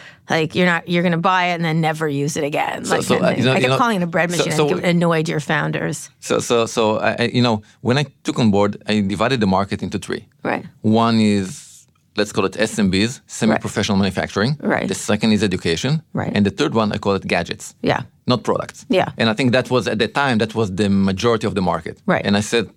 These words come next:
Speaker 2: to my team, "I'm moving away from being a gadget provider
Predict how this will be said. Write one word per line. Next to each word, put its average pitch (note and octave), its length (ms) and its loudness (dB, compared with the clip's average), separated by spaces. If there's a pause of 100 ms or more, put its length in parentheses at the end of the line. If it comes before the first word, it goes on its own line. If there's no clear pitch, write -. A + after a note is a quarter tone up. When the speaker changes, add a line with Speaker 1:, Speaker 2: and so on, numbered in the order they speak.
(160)
Speaker 2:
to G2+ 220 2
my F#2+ 340 2
team, G#2 280 0 (200)
"I'm G#2 120 0
moving A2+ 260 2
away G#2 220 2
from F2+ 300 -4 (280)
being F#2+ 280 0
a F#2 60 -2
gadget A2+ 520 -2
provider F#2 400 0